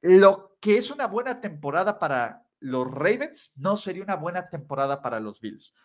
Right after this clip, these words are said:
Si los Ravens llegan a una ronda divisional, es una buena temporada. Si los Bills se quedan en la ronda divisional, es un fracaso. Entonces, con base en esas expectativas, creo que Lamar Jackson cuenta con mejores condiciones para tener una buena temporada bajo eso.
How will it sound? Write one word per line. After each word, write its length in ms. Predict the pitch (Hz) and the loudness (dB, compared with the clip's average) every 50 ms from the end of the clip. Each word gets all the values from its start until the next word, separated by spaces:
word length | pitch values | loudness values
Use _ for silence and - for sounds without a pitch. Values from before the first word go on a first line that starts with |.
| _ _ _ | _ _ _
Si 200 | _ - - 185 | _ -6 -4 -2
los 160 | 180 190 196 190 | 2 2 2 4
Ravens 400 | 190 226 240 254 254 247 - - | 4 2 2 0 -2 -6 -6 -2
llegan 280 | 202 208 208 226 220 | -2 -2 -2 -2 -6
a 40 | 226 | -4
una 160 | 226 220 202 | -2 -2 -2
ronda 300 | 175 170 190 202 208 214 | 0 -2 -4 -2 -2 -2
divisional, 520 | 180 170 147 135 - - 151 151 202 233 240 | -2 -2 -6 -6 -6 -8 -6 -4 -4 -4 -4
es 140 | 208 - | -6 -8
una 120 | 214 208 196 | -6 -8 -6
buena 280 | 185 170 170 170 170 | -6 -4 -4 -6 -8
temporada. 480 | - 156 131 _ 139 127 113 113 - 117 | -8 -14 -8 _ -4 -4 -4 -4 -6 -10
Si 220 | - - - 151 165 | -14 -12 -8 -6 -2
los 240 | 151 160 156 143 147 | 0 0 0 0 -4
Bills 220 | 202 233 233 220 | -6 -6 -6 -8
se 100 | - 151 | -10 -2
quedan 200 | 165 190 185 175 | -2 -2 -2 -2
en 80 | 151 135 | -2 -2
la 80 | 127 | -2
ronda 260 | 127 143 170 175 180 | -2 -2 -2 -2 -2
divisional, 480 | 165 143 117 113 - - 135 143 165 170 | -4 -4 -8 -10 -14 -12 -10 -10 -10 -10
es 120 | 156 151 | -10 -12
un 80 | 156 156 | -16 -12
fracaso. 540 | - - 151 151 214 214 208 - 208 - _ _ _ _ _ _ _ _ | -12 -12 0 2 2 2 2 -2 -10 -10 _ _ _ _ _ _ _ _
Entonces, 440 | _ _ 240 285 294 277 247 254 254 | _ _ 4 4 4 4 -2 -2 -2
con 220 | - 196 156 151 143 | -6 -6 -6 -2 0
base 280 | 180 190 208 - 226 | 2 2 2 0 -8
en 80 | 220 220 | -8 -10
esas 260 | 208 - 190 185 175 | -8 -8 -8 -12 -12
expectativas, 840 | 180 _ - 196 - _ 214 208 220 226 170 127 - - - - _ _ _ _ _ | -16 _ -12 -12 -6 _ -6 -4 -4 -2 -2 -2 -4 -4 -12 -20 _ _ _ _ _
creo 240 | - 180 180 196 190 | 2 2 2 2 2
que 100 | 214 196 | 0 -2
Lamar 300 | 180 160 175 180 175 151 | -2 0 0 -2 -2 0
Jackson 380 | 160 196 208 - - 185 - _ | -2 -2 -2 -2 -6 -16 -16 _
cuenta 360 | - 180 165 - - 165 156 | -12 -12 -10 -8 -8 -10 -8
con 140 | 175 160 147 | -10 -10 -10
mejores 360 | 147 147 156 165 165 165 - | -10 -8 -6 -8 -8 -8 -10
condiciones 720 | - 160 147 147 151 147 - - 185 170 139 135 151 - | -14 -12 -10 -8 -10 -8 -6 -6 -6 -6 -6 -10 -12 -10
para 280 | - - 120 117 117 | -4 -2 -2 -2 -4
tener 160 | - 123 131 147 | -8 -8 -6 -4
una 360 | 151 151 143 143 - _ _ _ _ _ _ _ | -2 -2 -4 -4 -8 _ _ _ _ _ _ _
buena 400 | - 120 139 202 233 233 214 208 | -10 4 6 6 8 8 6 2
temporada 440 | - 160 147 151 147 143 160 165 165 | 2 -6 -2 0 4 4 6 6 6
bajo 340 | 151 135 - - - 117 120 | 4 2 0 -2 -2 -2 -2
eso. 220 | 113 - - | -2 -4 -10